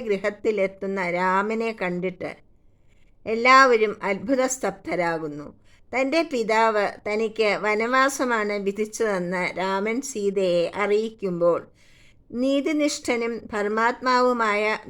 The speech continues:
ദശരഥൻ ശരിയായ കാരണമില്ലാതെ അങ്ങനെയൊരു തീർപ്പ് കൽപ്പിക്കുകയില്ല. അതിനാൽ കാരണമറിയുവാൻ ആഗ്രഹം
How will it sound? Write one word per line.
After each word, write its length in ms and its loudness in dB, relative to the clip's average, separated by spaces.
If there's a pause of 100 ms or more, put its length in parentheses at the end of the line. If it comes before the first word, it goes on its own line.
ദശരഥൻ 600 -2 (480)
ശരിയായ 640 4 (220)
കാരണമില്ലാതെ 1000 0 (220)
അങ്ങനെയൊരു 640 2 (120)
തീർപ്പ് 420 0 (1300)
കൽപ്പിക്കുകയില്ല. 920 0 (340)
അതിനാൽ 380 -2 (160)
കാരണമറിയുവാൻ 960 0 (260)
ആഗ്രഹം 380 -2